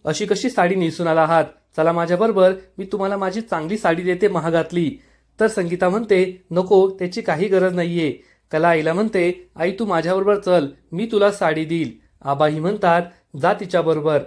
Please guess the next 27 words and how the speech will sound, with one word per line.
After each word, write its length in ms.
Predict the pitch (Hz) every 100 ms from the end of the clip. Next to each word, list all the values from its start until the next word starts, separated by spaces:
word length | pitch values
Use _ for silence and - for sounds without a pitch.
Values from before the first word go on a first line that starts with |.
| - _ -
परंतु 300 | 160 160 190
संगीता 420 | 190 151 151 160
म्हणते, 540 | 175 214 185 180 180 _ -
"नको, 460 | 160 165 196 156 - _ -
मी 120 | 175 190
थोडं 180 | 175
पाण्याने 380 | 180 165 156 170
पुसलं 480 | 175 226 196 175 180 180
तर 80 | 202
डाग 300 | 196 185 196
निघून 360 | 170 139 156 170
जाईल." 400 | 160 156 139 127 _ _ _
त्यानंतर 520 | 151 147 196 180 165 170 - _ -
सगळेजण 480 | 151 170 190 208 196 202 _ _ _
रामनवमीची 600 | 151 175 196 196 196 196 226
तयारी 260 | 175 156 196
करत 280 | 185 165 170
असतात. 380 | 156 - 156 139 - _ -
आजूबाजूचे 640 | 151 185 185 190 190 202
लोकही 340 | 170 151 170
जमतात 480 | 202 214 226 196 185 185 - -
आणि 120 | 165
सगळेजण 540 | 175 156 165 185 190 190 - -
कलाचं 360 | 180 202 226 220
खूप 280 | - 247 262
कौतुक 400 | 165 151 214 220
करतात. 360 | 170 160 160